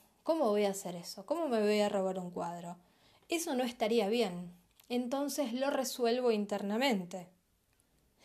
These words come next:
Sin embargo, en este otro ejemplo, también entre el sujeto y el objeto,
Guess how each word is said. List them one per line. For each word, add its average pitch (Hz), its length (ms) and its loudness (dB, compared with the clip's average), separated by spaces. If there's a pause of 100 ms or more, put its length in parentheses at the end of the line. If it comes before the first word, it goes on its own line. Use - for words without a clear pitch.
(220)
Sin 285 220 -6
embargo, 302 420 6
en 220 80 4
este 233 240 0
otro 240 200 -2
ejemplo, 208 680 0 (240)
también 285 720 -2 (760)
entre 214 600 0
el 302 180 4
sujeto 214 800 -2 (400)
y 220 180 0
el 294 180 8
objeto, 226 680 0